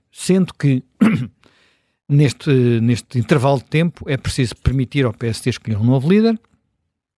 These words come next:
Pelo menos ao P S D, porque, pelo que eu percebi, também há a possibilidade do Rui Barreto, que é o líder do, do, do C D S, também vir a ser envolvido neste,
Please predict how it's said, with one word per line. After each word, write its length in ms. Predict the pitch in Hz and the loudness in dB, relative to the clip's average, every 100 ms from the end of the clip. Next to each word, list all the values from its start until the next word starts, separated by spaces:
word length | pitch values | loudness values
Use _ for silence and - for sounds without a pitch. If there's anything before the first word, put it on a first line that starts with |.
| _ _ _ _ _ _ | _ _ _ _ _ _
Pelo 160 | - 156 | 0 0
menos 200 | 127 110 | 0 -4
ao 80 | 120 | -6
P 120 | 131 | -4
S 180 | 120 - | -4 -4
D, 140 | 147 | -6
porque, 380 | 147 - - 113 - _ _ - | -6 -14 -12 -12 -12 _ _ -4
pelo 140 | 131 | -4
que 100 | - | -2
eu 60 | 131 | -6
percebi, 500 | - - 123 120 - _ _ _ _ _ _ | -6 -8 -4 -4 -6 _ _ _ _ _ _
também 380 | 135 131 151 139 | -2 0 0 0
há 60 | |
a 40 | 123 | -4
possibilidade 520 | - 113 113 120 110 | -6 -6 -2 0 -2
do 60 | 98 | -4
Rui 140 | 117 | -4
Barreto, 460 | 107 98 113 - - | -2 -2 -4 -4 -8
que 100 | 107 | -6
é 40 | |
o 100 | 101 | -4
líder 400 | 104 101 104 101 | -4 -4 -4 -6
do, 260 | 95 101 104 | -6 -8 -8
do, 300 | 101 104 104 | -12 -14 -12
do 160 | 107 | -14
C 180 | - 120 | -8 -6
D 160 | 113 110 | -4 -4
S, 280 | 104 - _ | -6 -14 _
também 260 | 107 104 | -12 -12
vir 200 | 90 104 | -14 -16
a 40 | 95 | -16
ser 200 | - 107 | -10 -8
envolvido 480 | 98 107 98 104 - | -6 -6 -6 -8 -10
neste, 380 | 101 - _ | -16 -16 _